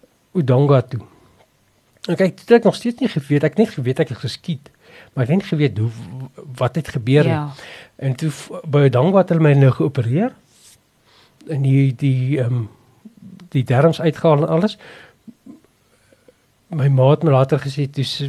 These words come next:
Speaker 1: wa-, want my, my oom se vrou, se broer wat by Waterwese in Udangwa. En hy het v-, v-, v-, vir my tannie gesê, "Luister, daar's baie groot weermaghospitale in Udangwa, ek sal daar wees." En my ma het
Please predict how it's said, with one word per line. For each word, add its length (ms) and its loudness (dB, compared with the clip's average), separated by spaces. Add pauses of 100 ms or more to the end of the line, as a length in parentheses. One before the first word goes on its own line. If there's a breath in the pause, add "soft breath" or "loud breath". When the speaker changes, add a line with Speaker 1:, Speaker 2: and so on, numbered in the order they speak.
Speaker 1:
wa-, 320 -4
want 360 -4 (120)
my, 400 -4
my 140 2 (180)
oom 180 4
se 140 -2
vrou, 380 -2 (920 soft breath)
se 160 0
broer 400 2
wat 220 2
by 100 4
Waterwese 720 0
in 140 -2
Udangwa. 400 -4 (680)
En 160 -4
hy 80 4
het 120 -2
v-, 440 -16
v-, 240 -6
v-, 240 -4
vir 160 -6
my 80 0
tannie 320 -2
gesê, 240 -8
"Luister, 320 -6
daar's 160 -2 (420 loud breath)
baie 220 4
groot 460 -6
weermaghospitale 1000 2
in 300 2
Udangwa, 520 0 (340 loud breath)
ek 160 -2
sal 160 0
daar 240 2
wees." 300 -10 (580 loud breath)
En 180 -4
my 100 2
ma 220 2
het 140 -2